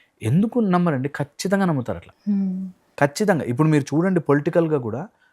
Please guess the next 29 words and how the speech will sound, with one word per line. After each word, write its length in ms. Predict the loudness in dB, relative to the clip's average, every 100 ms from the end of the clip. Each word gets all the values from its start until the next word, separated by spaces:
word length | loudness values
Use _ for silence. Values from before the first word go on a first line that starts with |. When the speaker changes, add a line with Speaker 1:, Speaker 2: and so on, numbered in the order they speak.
| _ 0
Speaker 1:
చాలా 240 | 2 2 0
మంది 160 | -4
అసలు, 200 | -8 -10 -18 -14
"ఇట్లాంటోడు 760 | -14 -12 -2 0 0 2 0 0
ఇట్లాంటి 380 | -4 -4 -4
తప్పు 220 | -2 -2 2
ఎలా 120 | 2
చేశాడు 360 | 2 0 -2
రా?" 100 | -2
అనిపిస్తుంది. 760 | -4 -6 -14 -20 _ _ _ -8 -8 -12 _
Speaker 2:
<laughs> 200 | _ 0
Speaker 1:
నిజంగా 300 | 2 2 0
కూడా 240 | -4 -10 -12
మనకి 340 | -4 -4 -4 -8 _ _ _ -2
పెద్ద 300 | -2 -2 -2
పెద్ద 380 | 2 2 0 2 2 2 -2
యోధులు, 560 | -8 -2 2 2 2 0
దురంధరులు, 600 | -2 -2 -2 0 0 0
అసలు 260 | 0 -2 -6 _ _ _ _
పాలిటిక్స్ 500 | 0 2 2 0 0
అంటే 220 | -2 0 2
ఈయన 200 | 2 4
తర్వాత 400 | 4 4 2 2
ఎవరైనా 300 | 0 -2 -6
అన్న 140 | -4
వాళ్ళు 240 | -2 -2
కూడా 160 | -2 -2
ఇంట్లో 260 | -2 -2 -8
కూర్చుంటారు. 520 | -8 -12 -20 _